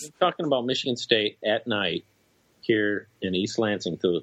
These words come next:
so this is a night game, and we're talking two years ago. This is, it, it was a night game,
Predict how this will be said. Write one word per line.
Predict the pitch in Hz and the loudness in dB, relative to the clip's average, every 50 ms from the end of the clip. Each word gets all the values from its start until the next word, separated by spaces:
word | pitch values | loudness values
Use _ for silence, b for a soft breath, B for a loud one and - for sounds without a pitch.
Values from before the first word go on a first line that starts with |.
| - | -4
so | - - - - 90 90 | -4 -2 0 2 2 2
this | 90 98 90 - | 0 0 0 0
is | 123 110 107 | 0 2 2
a | 110 | 2
night | 113 117 123 139 - | 2 2 0 0 0
game, | - 101 87 80 87 | 0 -2 -2 0 -2
and | 90 87 | -4 -2
we're | 87 90 | -2 2
talking | - 120 117 - - 87 | 2 2 2 2 -2 -6
two | 85 - 113 | -2 0 0
years | 107 104 113 131 - - | 2 2 2 2 2 0
ago. | 98 80 92 87 85 87 87 | -2 0 0 0 0 0 -2
This | 82 82 - - - - - | -4 -6 -8 -8 -8 -4 -2
is, | 92 80 - - | -2 -2 -2 0
it, | 85 87 82 - - 90 | 0 0 0 2 0 0
it | 87 | 2
was | 87 90 92 98 | 2 2 0 0
a | 92 | 0
night | 95 110 135 - - | 0 0 0 0 0
game, | 85 78 73 73 76 | -2 -2 -2 -2 -6